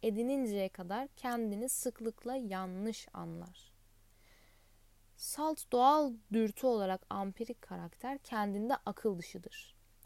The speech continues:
Hatta kendini ifade edişi akılla ayrıca kesintiye uğratılır. Dahası insan ne kadar dirayet ve düşünce gücü sahibi ise o denli sık kesintiye uğratılır.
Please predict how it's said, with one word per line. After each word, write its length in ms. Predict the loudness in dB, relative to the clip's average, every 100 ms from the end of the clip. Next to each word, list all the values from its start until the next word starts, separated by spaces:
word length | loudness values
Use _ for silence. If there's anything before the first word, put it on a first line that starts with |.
| -20 -20 -20 -20 -10
Hatta 380 | -8 0 0 0
kendini 480 | -2 -2 0 2
ifade 480 | 2 0 -2 2 4
edişi 300 | 4 2 -4
akılla 640 | -4 -4 0 2 4 2 2
ayrıca 440 | 0 0 0 0 0
kesintiye 560 | -2 -4 -6 -4 -4
uğratılır. 680 | -2 -4 -8 -10 -16 -16 -20 -20 -20 -20 -20 -20 -14 -4
Dahası 500 | -2 0 0 -2 -4 -10 -20 -20 -20 -10
insan 420 | -4 -2 0 0 -2
ne 60 |
kadar 420 | -2 2 2 2
dirayet 500 | 2 4 4 4 2
ve 140 | -2 -2
düşünce 420 | -2 0 2 2
gücü 240 | 2 -2
sahibi 520 | -2 0 0 0 0 -2
ise 340 | 0 0 0 2
o 180 | 4 6
denli 360 | 4 2 -2 -4
sık 320 | -4 -8 -6
kesintiye 520 | -8 -6 -10 -6 -6
uğratılır. 800 | -4 -6 -8 -10 -12 -12 -14